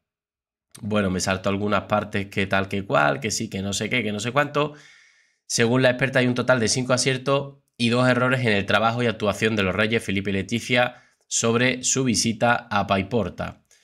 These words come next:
Bueno, la situación no era fácil. Se podría decir que estamos ante una de las, eh, mayores tragedias en nuestro país, por lo que era muy difícil controlar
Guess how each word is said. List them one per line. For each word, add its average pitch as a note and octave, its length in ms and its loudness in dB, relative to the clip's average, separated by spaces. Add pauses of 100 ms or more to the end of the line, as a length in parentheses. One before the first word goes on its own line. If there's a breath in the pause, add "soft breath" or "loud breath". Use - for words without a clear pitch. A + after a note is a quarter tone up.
(260 soft breath)
Bueno, A2 300 4
la A2 140 4
situación B2 520 0
no F3+ 80 4
era E3+ 180 2
fácil. A#2 420 0
Se A2 140 0
podría A2+ 340 0
decir E3 280 0
que D3+ 100 2
estamos C#3+ 360 0
ante B2+ 200 0
una C#3+ 180 2
de C3+ 120 2
las, A2 320 0
eh, G#2 80 2
mayores A#2 420 0
tragedias C3+ 400 0
en B2 60 0
nuestro A2 260 -2
país, A#2 360 0 (300 loud breath)
por G#2 140 0
lo G2+ 100 2
que A2 80 2
era A#2+ 100 4
muy C#3 160 4
difícil C#3 400 -2
controlar A2 800 0